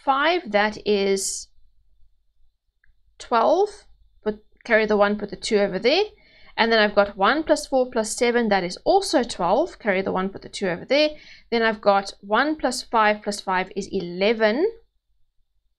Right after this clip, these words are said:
And one plus one is two. So for that one, you should have had two hundred twelve point two two five. Okay, and then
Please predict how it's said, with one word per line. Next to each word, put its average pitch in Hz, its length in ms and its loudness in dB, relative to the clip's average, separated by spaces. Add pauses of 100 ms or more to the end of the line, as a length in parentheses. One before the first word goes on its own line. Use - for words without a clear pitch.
(340)
And 214 360 2
one 208 340 0
plus 208 260 -2
one 196 300 -2
is - 260 -6 (240)
two. - 240 -4
So 196 160 -4
for 220 80 -6
that 277 160 4
one, 285 80 2
you 277 60 -2
should 339 180 0
have 320 80 -2
had 214 300 2 (280)
two 339 220 2
hundred 320 320 0
twelve 240 440 4
point 208 340 -4
two 269 320 -2
two 208 400 -4
five. - 460 -6 (640)
Okay, 208 240 0
and 196 140 0
then 202 200 -2